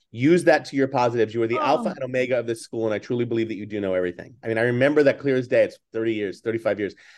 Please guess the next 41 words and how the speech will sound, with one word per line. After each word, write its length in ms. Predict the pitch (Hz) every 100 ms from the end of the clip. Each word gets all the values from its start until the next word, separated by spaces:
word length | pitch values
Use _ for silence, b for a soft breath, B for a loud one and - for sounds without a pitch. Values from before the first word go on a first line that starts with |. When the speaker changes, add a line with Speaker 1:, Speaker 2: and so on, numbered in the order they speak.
| B
Speaker 1:
And 120 | 127 120
so 500 | - 143 131 120 _ _ _ _ _ _
I 100 | -
had 160 | 123 139
a 40 |
teacher 260 | 135 180 175
named 140 | 156
Miss 160 | 151 156
Glassman 520 | 135 143 160 - 85 -
who, 340 | 117 113 113 B B _ _ -
who 320 | - 123 123 123
is 100 | 131
still, 240 | - 165
still 200 | - 220
lives 100 | 208
in 80 | 202
New 40 |
York 120 | 185
City, 220 | - 214 147
and 80 |
I 40 | 120
see 220 | - 175
her 100 | 175
for 120 | 165
coffee, 340 | - 160 165 120
like, 140 | 104
once 160 | 123 131
every 140 | 123
six 220 | - -
weeks. 200 | 143 139
And 100 | 117
she, 200 | - 139
and 140 | 123 127
this 80 |
is 60 | 151
high 200 | 147 -
Speaker 2:
Oh. 20 |
Speaker 1:
school, 240 | 359 349 101
like, 160 | 104
the 140 | 123 123
eighties. 300 | 185 143